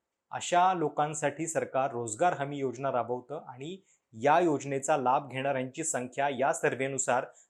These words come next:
दहा वर्षामध्ये अजिबात कमी झालेली नाहीये, ती जशीच्या तशी राहिलेली आहे. दोन्ही गोष्टी खूप इंटरेस्टिंग आहेत, त्या नीट लक्षात घ्या, कारण दोन्हीचा एकमेकांच्या मध्ये संबंध आहे.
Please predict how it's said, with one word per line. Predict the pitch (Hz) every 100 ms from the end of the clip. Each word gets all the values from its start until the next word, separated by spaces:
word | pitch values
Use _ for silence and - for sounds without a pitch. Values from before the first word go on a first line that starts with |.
| -
दहा | 107 135 160
वर्षामध्ये | 170 143 - 143 135 127 147 -
अजिबात | 131 165 185 202 -
कमी | 156
झालेली | 151 135 131 139
नाहीये, | 139 123 127 165 - _ _ _
ती | 175 190
जशीच्या | 175 127 120 147 143 156 160
तशी | 151 - 180
राहिलेली | 135 123 110 104
आहे. | 90 - _ _ _ _ _ _
दोन्ही | 117 135 190
गोष्टी | 196 190 202 208
खूप | 202 214
इंटरेस्टिंग | 175 160 175 185 175
आहेत, | 170
त्या | 180 180
नीट | 156 170
लक्षात | 160 151 170 156
घ्या, | 139
कारण | 165 160 165
दोन्हीचा | 131 131 160 180
एकमेकांच्या | 165 143 147 156 151 156
मध्ये | 156
संबंध | 185 170 156 196 160
आहे. | 113 -